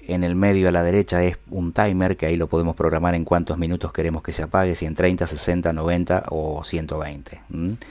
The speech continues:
Una hora, una hora y media, media hora, una hora, una hora y media, este, o dos horas respectivamente, ¿no?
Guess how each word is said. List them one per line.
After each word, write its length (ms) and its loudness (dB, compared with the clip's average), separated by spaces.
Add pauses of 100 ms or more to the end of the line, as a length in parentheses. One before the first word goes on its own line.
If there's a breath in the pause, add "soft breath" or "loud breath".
(320 loud breath)
Una 260 0
hora, 460 4
una 160 -4
hora 120 -4
y 40 -4
media, 440 2
media 300 4
hora, 180 4
una 240 2
hora, 420 2
una 200 -4
hora 100 -2
y 60 -4
media, 440 0 (1120 loud breath)
este, 500 -4
o 160 -2
dos 220 0
horas 260 0
respectivamente, 760 -6
¿no? 200 -2